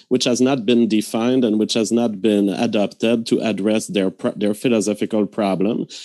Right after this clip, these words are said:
The scientific method is simply the best machine we've found in terms of a series of methods and a series of a priori axioms that, yes, we adhere to with no philosophical justification, just because it's been delivering.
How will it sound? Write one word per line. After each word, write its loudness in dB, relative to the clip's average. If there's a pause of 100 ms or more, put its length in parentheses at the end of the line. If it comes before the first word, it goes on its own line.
(140)
The 2
scientific 0
method 2
is 2
simply 4 (380)
the 2
best 0
machine 4
we've 2
found -2 (260)
in 4
terms 2
of 2
a 2
series 2
of -2
methods 2
and 2
a 0
series 2
of -4
a 0
priori 2
axioms 0 (260)
that, 0
yes, 0
we 6
adhere 2
to 2
with 2
no 4
philosophical 0
justification, 0
just -2
because 0
it's -2
been 2
delivering. 2